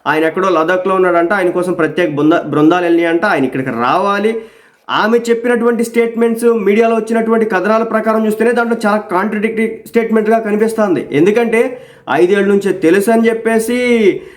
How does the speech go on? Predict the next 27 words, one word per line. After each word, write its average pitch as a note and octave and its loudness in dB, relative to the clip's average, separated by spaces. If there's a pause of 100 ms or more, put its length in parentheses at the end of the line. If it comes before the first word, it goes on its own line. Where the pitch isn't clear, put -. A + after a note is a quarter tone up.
(120)
నార్సింగ్లో, A3 0
తర్వాత F#3 -2
బెంగళూరులో, G#3 0
తర్వాత F#3 -2
చెన్నైలో, G#3 0
తర్వాత, F#3+ -2 (380)
ఆ, C#3 2
ఏంది D#3 2
మహారాష్ట్రలో, F#3+ 0
ముంబైలో, G3+ 0
అవుట్‌డోర్స్‌లో G#3+ 0
ఇన్ని F#3+ 0
రకాలుగా G#3+ 0
అక్కడ F3+ -2 (140)
వాడేసుకున్నాడు. F#3 0 (260)
ఒక్కసారి F3 -2
జరిగితే F3+ 0
ఆమె D#3+ 2
రేప్ G3 0
and A3+ 0
మర్డర్ G#3 -2
కేసు A3 0
కూడా A3 2
పెట్టినట్టు G#3 -2
ఉంది F#3 2
ఇంచుమించు. F#3 0 (520)
So, A3+ 0